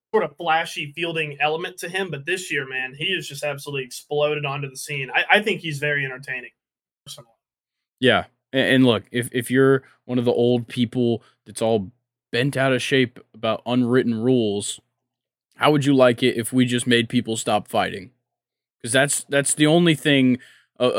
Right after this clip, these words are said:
Speaker 2: of unwritten rules that I care for, i-, is if you throw at my guy, my guy's throwing at yours, and then we're gonna fight. That's the only unwritten rule that I give a shit about.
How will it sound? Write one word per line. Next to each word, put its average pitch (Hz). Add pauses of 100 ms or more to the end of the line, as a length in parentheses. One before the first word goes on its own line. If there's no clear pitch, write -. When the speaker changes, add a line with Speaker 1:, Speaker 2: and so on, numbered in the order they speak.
(140)
Speaker 2:
of -
unwritten 139
rules 123
that 104
I 113
care 107
for, 92
i-, 104
is 110
if -
you 139
throw 135
at 127
my 123
guy, 127 (240)
my 110
guy's 110
throwing 110
at 92
yours, 107 (280)
and 110
then 113
we're 110
gonna 104
fight. 95 (480)
That's 131
the 156
only 147
unwritten 135
rule 135
that 117
I 120
give 117
a 98
shit 123
about. 104